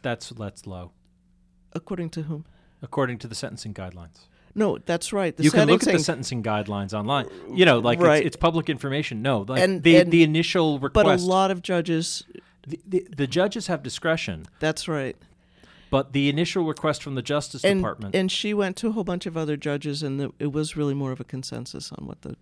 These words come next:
Speaker 2: what it should be. So it looks like
Speaker 1: Uh, well, I don't
Speaker 2: Trump
Speaker 1: know. I don't know.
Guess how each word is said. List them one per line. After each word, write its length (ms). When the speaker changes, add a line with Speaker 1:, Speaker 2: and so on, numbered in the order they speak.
Speaker 2:
what 240
it 80
should 200
be. 300
So 220
it 60
looks 500
like 180
Speaker 1:
Uh, 220
well, 120
I 60
don't 140
Speaker 2:
Trump 160
Speaker 1:
know. 40
I 80
don't 120
know. 180